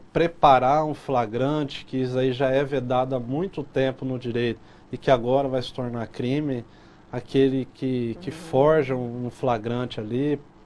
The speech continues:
Speaker 1: enfim, também isso daí é crime. Mas também será crime de abuso de autoridade algumas condutas que violam prerrogativas funcionais da advocacia. Por isso, a O A B tem se manifestado aí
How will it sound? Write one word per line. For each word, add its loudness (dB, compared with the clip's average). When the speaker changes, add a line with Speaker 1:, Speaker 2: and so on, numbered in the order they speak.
Speaker 1:
enfim, -6
também 0
isso 0
daí 0
é -4
crime. -8
Mas 4
também 4
será 2
crime -4
de 0
abuso 0
de 0
autoridade 2
algumas -4
condutas -4
que -4
violam 2
prerrogativas -2
funcionais -2
da 6
advocacia. 0
Por -4
isso, -2
a 4
O 4
A 2
B 2
tem 4
se -8
manifestado -2
aí -4